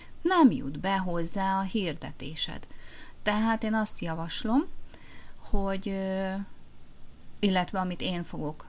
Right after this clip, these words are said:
ö, tenni, az egész egyszerűen ez, hogy minél több idő alatt, minél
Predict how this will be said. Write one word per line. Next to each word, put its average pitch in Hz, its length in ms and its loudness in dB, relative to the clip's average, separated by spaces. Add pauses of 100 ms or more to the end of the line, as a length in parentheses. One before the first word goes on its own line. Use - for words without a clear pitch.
(140)
ö, 143 120 -4 (200)
tenni, 190 420 2 (720)
az 220 100 4
egész 196 320 0
egyszerűen 165 520 -6
ez, 170 360 -2
hogy 170 200 -6
minél 240 380 4
több 220 240 -2
idő 175 240 -4
alatt, 147 460 -4
minél 175 600 -2